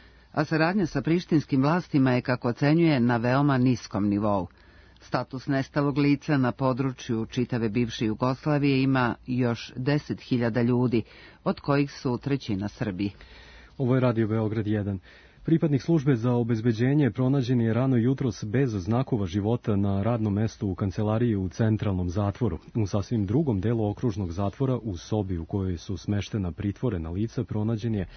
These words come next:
Speaker 2: četrdeset četvorogodišnji S Z bez znakova života u svom krevetu. U Upravi za izvršenje krivičnih sankcija ističu da ta dva smrtna slučaja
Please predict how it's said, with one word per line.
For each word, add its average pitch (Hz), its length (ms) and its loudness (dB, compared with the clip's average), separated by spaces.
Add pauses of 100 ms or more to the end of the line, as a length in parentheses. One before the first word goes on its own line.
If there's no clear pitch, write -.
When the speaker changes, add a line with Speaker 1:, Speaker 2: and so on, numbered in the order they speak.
(160)
Speaker 2:
četrdeset 101 760 -6
četvorogodišnji 98 880 -6
S - 160 -10
Z 110 300 -2 (320)
bez 104 320 0
znakova 104 420 -2
života 98 460 -4
u 107 160 -4
svom 101 300 -4
krevetu. 85 440 -6 (380)
U 120 100 0
Upravi 107 280 0
za 101 100 -2
izvršenje 98 640 0
krivičnih 107 580 -2
sankcija 98 480 -2
ističu 107 420 -2
da 95 140 -4
ta 120 220 -2
dva 104 280 -2
smrtna 107 420 -6
slučaja 110 480 -4